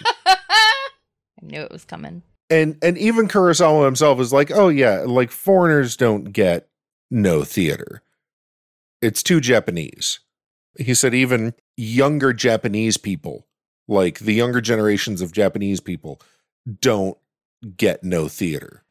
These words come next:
Speaker 2: He sounds a little get off my lawn in that moment, but, like, it, at the same time, like, if you've seen any no theater,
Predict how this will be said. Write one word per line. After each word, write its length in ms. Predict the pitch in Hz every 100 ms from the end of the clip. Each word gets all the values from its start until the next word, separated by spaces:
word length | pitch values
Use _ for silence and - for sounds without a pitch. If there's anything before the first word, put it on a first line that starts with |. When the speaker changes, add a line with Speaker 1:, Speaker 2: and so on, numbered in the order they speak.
| _ _ _ -
Speaker 2:
He 80 | 160
sounds 260 | 202 196
a 40 | 185
little 280 | 170 170 156
get 180 | 147
off 220 | 135 123 147
my 140 | 117
lawn 320 | 107 104 113
in 140 | 127 127
that 180 | 131
moment, 460 | 139 143 143 151 139
but, 160 | 131 -
like, 440 | 113 101 92 - _ _ _ _ _ _
it, 220 | 143 147 139
at 120 | 143
the 100 | 151
same 220 | 170 143
time, 220 | 160 143
like, 140 | 123 123
if 100 | 113
you've 160 | 113 -
seen 360 | - 185 185
any 200 | 151 123
no 200 | 110 98
theater, 480 | 87 104 90 82 80